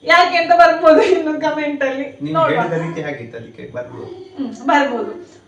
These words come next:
Speaker 1: ಇಷ್ಟ ಇಲ್ಲ, ಯಾಕಂತ ಹೇಳಿದ್ರೆ ಹೈಸ್ಕೂಲ್ ಅಂತ ಹೇಳಿದ್ರೆ ಡ್ರಿಲ್ ಅಂತ ಲೆಕ್ಕ. ಹ-, ಹತ್ತನೇ ಕ್ಲಾಸ್ ಅನ್ನ ಉಂಟಲ್ಲ, ಅವರು ಒಳ್ಳೆ ಶಿಕ್ಷೆ ಹಾಗೆ ಮಾಡಿ ಹಾಕ್ತಾರೆ. ಹಾಗಾಗಿ ಹೈಸ್ಕೂಲ್ ಅಂತ ಹೇಳಿದ್ರೆ ಯಾರಿಗೂ ಇಷ್ಟ ಇರೋದಿಲ್ಲ ಆಯ್ತಾ, ಅಷ್ಟಕ್ಕೆ. ಆಮೇಲೆ ನಿಮ್ಮ ಮಗ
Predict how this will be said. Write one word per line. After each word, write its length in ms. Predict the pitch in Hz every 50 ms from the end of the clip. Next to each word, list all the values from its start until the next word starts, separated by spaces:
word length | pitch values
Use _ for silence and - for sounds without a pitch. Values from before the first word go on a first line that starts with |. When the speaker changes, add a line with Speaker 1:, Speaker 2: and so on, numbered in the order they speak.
| _ _ _ _ 370
Speaker 1:
ಇಷ್ಟ 240 | 381 392 - - 359
ಇಲ್ಲ, 180 | 285 269 254
ಯಾಕಂತ 400 | 254 269 302 320 - 381 370 359
ಹೇಳಿದ್ರೆ 200 | 339 339 339 359
ಹೈಸ್ಕೂಲ್ 420 | 370 349 311 302 - - 359 359 349
ಅಂತ 160 | 330 311 277
ಹೇಳಿದ್ರೆ 280 | 294 294 285 277 302 294
ಡ್ರಿಲ್ 280 | 269 285 285 285 285
ಅಂತ 120 | 285 269 247
ಲೆಕ್ಕ. 320 | 262 269 269 - - -
ಹ-, 320 | - - - 240 240 233
ಹತ್ತನೇ 480 | - - - 277 - - - 415 427 415
ಕ್ಲಾಸ್ 360 | 370 349 339 349 349 - 339
ಅನ್ನ 160 | 320 311 311 311 302
ಉಂಟಲ್ಲ, 340 | 294 277 277 - 254 247 247 262
ಅವರು 240 | 262 269 285 311
ಒಳ್ಳೆ 680 | 311 302 302 302 302 285 277 294 302 294 294 294 359 -
ಶಿಕ್ಷೆ 400 | - - 349 - - - - 453
ಹಾಗೆ 300 | 466 427 311 294 294 320
ಮಾಡಿ 280 | 311 302 294 269 269 269
ಹಾಕ್ತಾರೆ. 360 | 254 - - - 226 226 269
ಹಾಗಾಗಿ 380 | 269 277 285 302 302 311 311
ಹೈಸ್ಕೂಲ್ 380 | 311 - 226 247 - - 302 294
ಅಂತ 160 | 285 277 277
ಹೇಳಿದ್ರೆ 260 | 277 262 262 269 285
ಯಾರಿಗೂ 280 | 262 220 233 233 247 285
ಇಷ್ಟ 200 | 277 - - -
ಇರೋದಿಲ್ಲ 360 | 262 240 - - - - -
ಆಯ್ತಾ, 220 | 202 202 - - - -
ಅಷ್ಟಕ್ಕೆ. 480 | 262 269 - - - - - _ _ _ _ _ _ _ _ _ _ - - _ _ _ _ _ _ _ _ - 285
ಆಮೇಲೆ 1400 | 277 294 294 294 285 285 294 294 - - - - - - - _ - 262 302 330 359 320 285 269 - - - - 277
ನಿಮ್ಮ 260 | 302 339 370 392 415 415 403
ಮಗ 200 | 381 339 311 320